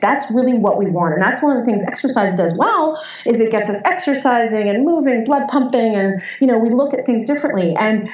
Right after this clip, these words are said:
there are many ways to achieve this. And sometimes we don't have the opportunity to go out running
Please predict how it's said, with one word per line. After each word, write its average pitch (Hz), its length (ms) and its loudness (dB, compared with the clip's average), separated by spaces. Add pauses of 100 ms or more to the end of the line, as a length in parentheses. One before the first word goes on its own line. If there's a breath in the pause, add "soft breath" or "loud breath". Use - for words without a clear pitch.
(200 loud breath)
there 254 120 4
are 247 80 2 (280)
many 285 240 2
ways 226 400 0
to 208 140 0
achieve 196 800 0
this. - 440 -2
And 180 180 4
sometimes 233 320 4
we 226 60 4
don't 208 160 2
have 247 240 2
the 180 260 2
opportunity 180 440 0
to 165 180 0
go 175 120 2
out 151 120 0
running 175 480 0